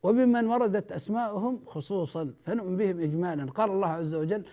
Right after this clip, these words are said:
"ولقد أرسلنا رسلاً من قبلك منهم من قصصنا عليك ومنهم من لم نقصص عليك". والتفصيل نؤمن بثمانية عشر الذين وردت،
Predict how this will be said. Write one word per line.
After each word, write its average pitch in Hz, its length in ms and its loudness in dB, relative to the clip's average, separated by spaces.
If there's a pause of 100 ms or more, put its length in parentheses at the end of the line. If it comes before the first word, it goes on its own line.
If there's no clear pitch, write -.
(180)
"ولقد 240 420 4
أرسلنا 247 520 4
رسلاً 277 380 4
من 269 260 6
قبلك 277 460 6
منهم 269 360 6
من 240 120 -2
قصصنا 226 460 -4
عليك 208 320 0
ومنهم 190 360 0
من 175 140 -4
لم 160 140 -4
نقصص 135 340 -8
عليك". 110 240 -10 (480)
والتفصيل 254 920 2 (260)
نؤمن 214 540 0
بثمانية 233 1040 -2
عشر 190 380 -2 (600)
الذين 190 320 2
وردت، 208 580 0